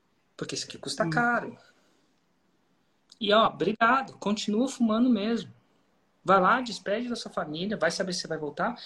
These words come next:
Speaker 1: E obrigado por pagar a escola particular do meu filho. Porque eu te falei pra parar de fumar e você não parou de fumar. E, de repente, da próxima você não vai parar. Não, continua vindo aqui na mesa."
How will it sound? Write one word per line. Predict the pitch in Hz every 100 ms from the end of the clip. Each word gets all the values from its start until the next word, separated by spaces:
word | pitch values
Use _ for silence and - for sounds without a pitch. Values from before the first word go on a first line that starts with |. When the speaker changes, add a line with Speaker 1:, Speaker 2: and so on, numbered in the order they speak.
| - -
Speaker 1:
E |
obrigado | 196 262 226 240 233
por | -
pagar | 208
a | 208
escola | - 226
particular | 214 208 - 107
do | 104
meu | 220
filho. | 240 208 196 135 - _ _ _ _ _ _ _ _ _ _ _ _ -
Porque | 180 202
eu |
te | 185 -
falei | - 254 226 240
pra | -
parar | 233 220
de | 214
fumar | 226 180 180
e |
você | 180
não | 202
parou | 226 226
de | 233
fumar. | - 277 247 123 - _ _ _ _ _ _ _ _ _ _ _ _ _ _ _
E, | 185
de | 190
repente, | 226 214 214 254 240
da | 190
próxima | 208 240 262
você | 240
não | 269
vai | 254 254
parar. | 262 254 262
Não, | 277 277
continua | 269 240 254 302
vindo | 269 285
aqui | 294 - 269
na |
mesa." | 254 240 269 - 131